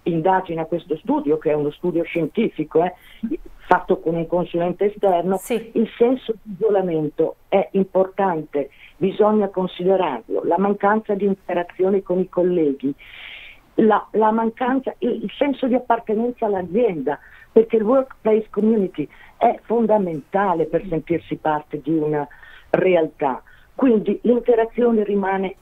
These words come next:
Speaker 1: importante e questo dobbiamo considerarlo nel prossimo futuro. C'è un diverso mix da bilanciare tra
Speaker 2: Sì.
Speaker 1: la presenza fisica e il lavoro, ci sono sistemi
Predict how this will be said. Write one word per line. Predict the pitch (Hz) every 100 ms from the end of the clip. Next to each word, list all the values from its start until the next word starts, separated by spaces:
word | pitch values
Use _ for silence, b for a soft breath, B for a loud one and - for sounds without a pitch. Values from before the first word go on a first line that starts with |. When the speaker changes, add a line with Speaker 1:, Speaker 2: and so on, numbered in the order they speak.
| _
Speaker 1:
importante | 277 240 - 196 190 - 190 151 127 - -
e | - 190
questo | - 247 - 190
dobbiamo | 190 175 180 165 170
considerarlo | 160 165 156 160 156 151 139 139 143 B B B B
nel | 160 180 165 160 -
prossimo | 185 180 - 170 160 156 - B B -
futuro. | - 185 185 160 139 147 -
C'è | - 226 208 196
un | 202 208
diverso | 202 196 202 - 196
mix | 220 220
da | 208 180
bilanciare | 185 175 160 156 170 127 117 - - 196 B B - - -
tra | 165
Speaker 2:
Sì. |
Speaker 1:
la | 160
presenza | 156 160 151 175 - 170
fisica | - - - - 185
e | -
il | 190
lavoro, | 190 180 160 131
ci | - 180
sono | 196 190
sistemi | 170 175 - 196 202 175